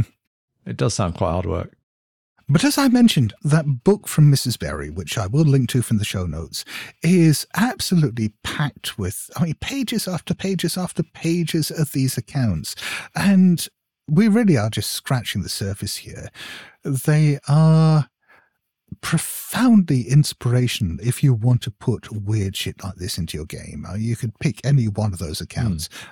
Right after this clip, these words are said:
Speaker 1: Hmm.
Speaker 2: and just riff on it. And I imagine your players will be talking about that for a long time <laughs> afterwards.
Speaker 1: Yeah, and also I think if you were gonna write about a seance, you probably,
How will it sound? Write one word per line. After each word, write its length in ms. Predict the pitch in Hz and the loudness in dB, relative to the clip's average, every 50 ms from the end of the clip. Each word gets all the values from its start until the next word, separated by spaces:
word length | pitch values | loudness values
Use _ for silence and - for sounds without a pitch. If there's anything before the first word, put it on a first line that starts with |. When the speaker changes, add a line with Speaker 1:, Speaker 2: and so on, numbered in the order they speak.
| - | -6
Speaker 1:
Hmm. 60 | - 110 | -4 -2
Speaker 2:
and 140 | 107 95 | -2 -2
just 260 | - 78 73 - - - | -2 -6 -8 -8 -8 -8
riff 360 | 87 87 95 95 - - - | -6 -4 -4 -4 -4 -6 -8
on 180 | - 78 69 | -8 -8 -8
it. 200 | 67 85 - - - - | -10 -10 -12 -14 -10 -6
And 640 | - 104 95 98 95 95 95 92 92 92 92 - - - - _ _ _ _ _ _ - 95 | -4 -2 -2 -2 -2 -2 -2 -2 -2 -2 -4 -4 -8 -12 -14 _ _ _ _ _ _ -8 -4
I 140 | 101 107 107 | -2 -2 0
imagine 580 | 98 107 120 131 123 - 113 98 101 98 95 - - - - - - - - | 2 2 2 0 0 0 0 0 0 0 -2 -6 -10 -16 -16 -16 -12 -6 -2
your 160 | 123 98 98 | -2 -2 -2
players 480 | - - - 120 113 107 104 104 - - | -4 -4 -2 -2 0 0 0 -2 -4 -6
will 80 | 90 | -6
be 140 | - 107 98 | -4 -4 -4
talking 380 | - - - 101 95 - 95 92 | -4 -4 -6 -6 -4 -4 -4 -6
about 320 | 92 - 80 95 - - | -4 -4 -6 -6 -6 -6
that 200 | - 92 90 - | -8 -8 -8 -8
for 140 | - - 92 | -8 -10 -10
a 60 | 85 - - | -10 -10 -10
long 260 | - - - 92 90 98 | -10 -8 -6 -6 -6 -6
time 340 | - - 90 90 87 80 | -6 -6 -6 -6 -6 -8
<laughs> 40 | - | -8
afterwards. 800 | 82 - - - - - - 113 - - 147 - - - - - _ _ _ _ _ _ _ _ _ _ _ _ _ _ _ _ _ _ _ _ _ _ _ _ _ _ _ - | -8 -10 -10 -10 -8 -4 -4 -4 -4 -4 -8 -6 -8 -10 -12 -12 _ _ _ _ _ _ _ _ _ _ _ _ _ _ _ _ _ _ _ _ _ _ _ _ _ _ _ 0
Speaker 1:
Yeah, 160 | 214 180 156 | 2 4 6
and 80 | 170 180 | 8 8
also 300 | 208 214 - - 147 123 | 8 6 6 6 6 6
I 60 | 113 | 6
think 180 | 123 151 156 | 4 4 2
if 160 | 151 156 117 135 | 2 2 4 4
you 100 | 156 143 | 4 4
were 60 | 147 135 | 4 4
gonna 640 | 160 165 160 151 139 135 135 131 123 123 123 123 | 4 2 2 4 4 4 4 4 4 4 4 4
write 640 | 123 131 131 127 120 120 120 123 131 143 156 185 160 | 2 2 0 0 2 2 4 4 4 4 2 2 2
about 380 | 160 175 190 208 214 214 208 | 0 0 2 2 2 2 0
a 60 | 196 - | 0 0
seance, 760 | - - 208 208 226 240 240 233 220 - - - - - - 233 | 0 0 0 2 2 2 0 0 -2 -4 -6 -8 -10 -10 -6 -2
you 160 | 185 151 131 | -2 -2 -2
probably, 760 | - - - 110 120 165 202 196 202 202 196 196 - - | -2 0 0 0 2 2 2 2 2 4 2 2 0 -4